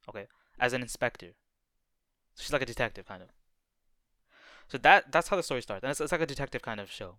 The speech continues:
by the way. It's like a, you know, they, they solve crimes kind of deal. Now, how do they dec-, how does the Sybil system decide on what your best aptitude is? And it's not, that's, that's not the only thing it does. This is the most famous thing that it does. Well, okay, maybe the second most famous thing. The most famous thing that it does is it decides your crime coefficient.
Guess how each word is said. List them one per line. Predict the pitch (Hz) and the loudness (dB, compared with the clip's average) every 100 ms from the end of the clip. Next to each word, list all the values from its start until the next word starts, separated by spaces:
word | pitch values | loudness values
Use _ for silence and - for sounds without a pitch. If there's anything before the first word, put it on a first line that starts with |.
| - | -10
by | 98 | -8
the | 92 | -10
way. | 98 | -14
It's | - | -14
like | - | -8
a, | 98 101 | -8 -8
you | 107 | -12
know, | 98 _ - | -14 _ -6
they, | 123 | -2
they | 127 | -2
solve | 123 123 - | 0 -2 -2
crimes | 110 92 - - _ - | -4 -6 -10 -20 _ -12
kind | 117 98 | -10 -10
of | |
deal. | 92 87 _ _ _ - - - - _ | -14 -18 _ _ _ -20 -20 -20 -20 _
Now, | 127 131 131 - _ _ _ _ - | 0 2 2 0 _ _ _ _ 0
how | - 156 | 6 6
do | 185 | 6
they | 180 156 | 0 -2
dec-, | 131 | -4
how | - 156 | 0 0
does | 190 | 0
the | |
Sybil | 151 151 143 | -6 -8 -10
system | 143 131 | -10 -12
decide | 110 - 120 117 107 107 120 _ _ - | -10 -6 0 0 0 -6 -12 _ _ -8
on | 110 110 104 101 _ _ | -6 -4 -8 -12 _ _
what | - 120 | -8 -6
your | 113 | -6
best | 113 - | -8 -2
aptitude | 117 - - 104 | -2 -4 -12 -14
is? | 107 | -10
And | 147 | 0
it's | |
not, | 190 214 | 0 0
that's, | 147 | 0
that's | 156 156 | 2 2
not | 196 | 0
the | - | -4
only | 131 135 | -6 -6
thing | 107 | -8
it | |
does. | 98 95 | -10 -8
This | 151 | -6
is | 175 | -6
the | 156 | -6
most | 151 | -6
famous | 131 123 117 | -6 -8 -10
thing | 110 | -10
that | 98 | -10
it | |
does. | 92 90 - - _ | -12 -16 -20 -20 _
Well, | 104 113 110 | 0 2 2
okay, | 113 92 - | -2 -6 -8
maybe | 131 | -8
the | 123 | -6
second | 123 113 107 | -6 -8 -10
most | 101 | -14
famous | 98 95 | -16 -12
thing. | |
The | 120 | -6
most | 170 170 | -4 -2
famous | 170 170 | -4 -6
thing | 156 | -6
that | 139 117 | -4 -2
it | |
does | 117 117 | -4 -6
is | 113 110 | -8 -12
it | |
decides | 113 - 123 120 | -8 -4 -4 -4
your | 107 | -8
crime | - - 117 117 | -8 -4 -2 -2
coefficient. | - 110 95 113 - 85 | -6 -10 -8 -8 -10 -12